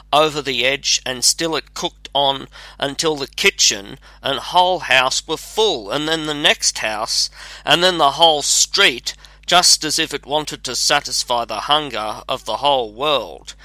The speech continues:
And there was the greatest distress, but no one knew how to stop it. At last,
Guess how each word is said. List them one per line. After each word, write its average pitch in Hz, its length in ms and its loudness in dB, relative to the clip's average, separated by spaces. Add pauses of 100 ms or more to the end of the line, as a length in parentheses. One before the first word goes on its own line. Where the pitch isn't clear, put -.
(280)
And 131 180 -4
there 170 280 2
was 131 180 -8
the 120 140 -8
greatest 127 500 -2
distress, - 840 -4 (360)
but 170 200 0
no 180 260 6
one 127 300 0
knew 143 280 -4
how 131 280 2
to 160 160 -6
stop - 420 0
it. - 320 -8 (460)
At 147 180 0
last, 165 640 2